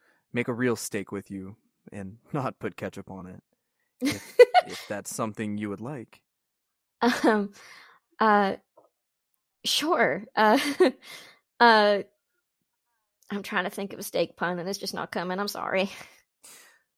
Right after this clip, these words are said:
Speaker 1: That's okay. I just hope, ask, you know, I, I hope Cooking Club wasn't a mistake. <laughs>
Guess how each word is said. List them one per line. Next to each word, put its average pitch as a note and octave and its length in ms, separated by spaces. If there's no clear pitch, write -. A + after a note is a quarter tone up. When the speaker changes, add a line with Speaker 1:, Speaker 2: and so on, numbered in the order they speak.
Speaker 1:
That's G#2+ 240
okay. - 160
I G#2+ 100
just B2 240
hope, B2+ 340
ask, A#2+ 340
you B2+ 160
know, G2+ 220
I, A2 120
I A#2 140
hope B2 240
Cooking D3+ 320
Club B2+ 240
wasn't B2+ 260
a A2+ 220
mistake. C3+ 880
<laughs> E3 100